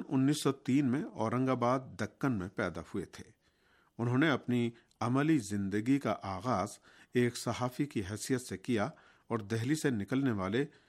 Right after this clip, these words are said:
جمعیت علماء ہند کے اخبار الجمعیت سمیت متعدد اخبارات سے بطور مدیر منسلک رہے۔ سن انیس سو پچیس میں علامہ مودودی نے الجمعیت اخبار کی ادارت چھوڑ دی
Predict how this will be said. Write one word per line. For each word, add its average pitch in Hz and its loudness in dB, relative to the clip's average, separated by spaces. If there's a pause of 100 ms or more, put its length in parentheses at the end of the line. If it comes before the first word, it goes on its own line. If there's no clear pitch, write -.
(160)
جمعیت 131 0 (160)
علماء 113 -2 (140)
ہند 123 -2
کے 120 -2 (100)
اخبار 110 -2 (460)
الجمعیت 120 0
سمیت 110 -2 (460)
متعدد 123 2
اخبارات 104 -2
سے 127 -2 (420)
بطور 135 2 (240)
مدیر 113 0 (220)
منسلک 123 0
رہے۔ 85 -8 (720)
سن 143 4
انیس 175 4
سو 175 4
پچیس 147 -2
میں 151 0
علامہ 123 0
مودودی 107 0
نے 123 2 (360)
الجمعیت 135 2
اخبار 104 -2
کی 131 -4
ادارت 107 -4
چھوڑ 143 0
دی 135 -2